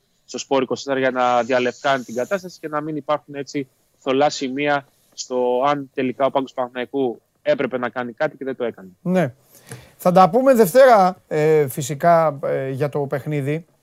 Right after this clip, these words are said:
Speaker 2: με τον Ολυμπιακό. Δευτέρα, εκπομπή, τι θα πρωτοπούμε με αυτά που, ε, θα έχουμε το αεκ Ολυμπιακό στην μπάλα, θα, θα έχουμε το, το ντέρμπι των αιωνίων. Απλά έτσι θέλω ένα, μια, μια γεύση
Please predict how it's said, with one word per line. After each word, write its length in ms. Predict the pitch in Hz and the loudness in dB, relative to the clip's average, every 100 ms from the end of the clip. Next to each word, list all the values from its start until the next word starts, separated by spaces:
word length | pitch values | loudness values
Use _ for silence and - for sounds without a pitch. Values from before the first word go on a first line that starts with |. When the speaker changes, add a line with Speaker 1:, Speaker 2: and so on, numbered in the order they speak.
| _ | _
Speaker 2:
με 120 | 151 | -12
τον 160 | 143 147 | -8 -4
Ολυμπιακό. 680 | 143 139 139 123 143 165 - _ _ _ _ _ _ - _ _ _ _ | -4 -2 -2 -2 -2 -2 -4 _ _ _ _ _ _ -20 _ _ _ _
Δευτέρα, 520 | 139 190 196 190 - _ _ _ _ _ _ _ _ _ _ _ _ _ | -6 4 6 6 0 _ _ _ _ _ _ _ _ _ _ _ _ _
εκπομπή, 380 | 151 151 151 196 | -6 -2 2 4
τι 120 | 190 | 4
θα 120 | 180 | 4
πρωτοπούμε 540 | 165 165 156 185 127 113 | 4 2 4 2 0 -2
με 120 | 139 | -4
αυτά 200 | 127 147 | 0 -2
που, 560 | 147 139 131 131 117 120 _ _ _ _ - | 0 -4 -4 -6 -8 -12 _ _ _ _ -8
ε, 120 | 139 | -6
θα 120 | 139 | 0
έχουμε 260 | 160 147 135 | 0 0 -2
το 100 | 131 | 2
αεκ 160 | 151 147 | 2 2
Ολυμπιακό 400 | 135 127 120 147 | -4 -4 -4 -6
στην 220 | - 117 | -8 -2
μπάλα, 440 | 127 202 190 156 | 2 4 4 2
θα, 140 | 135 131 | -2 -4
θα 120 | 151 | -4
έχουμε 240 | 143 139 | -4 -8
το, 440 | 127 123 117 110 107 107 135 _ _ | -6 -6 -6 -8 -12 -14 -18 _ _
το 120 | 131 | -6
ντέρμπι 260 | 131 160 147 | -2 -2 -4
των 160 | 131 | -6
αιωνίων. 480 | 127 123 165 180 160 _ _ _ _ _ | -6 -4 -4 -4 -6 _ _ _ _ _
Απλά 340 | - 269 269 | -2 2 4
έτσι 160 | 247 196 | 2 2
θέλω 300 | 247 247 226 | 4 6 6
ένα, 200 | 226 214 | 6 2
μια, 440 | 208 202 180 165 165 175 170 175 | 2 2 2 0 -4 -6 -6 -6
μια 320 | 180 185 175 | -6 -2 -2
γεύση 520 | 156 170 143 - 110 | 2 0 0 -6 -14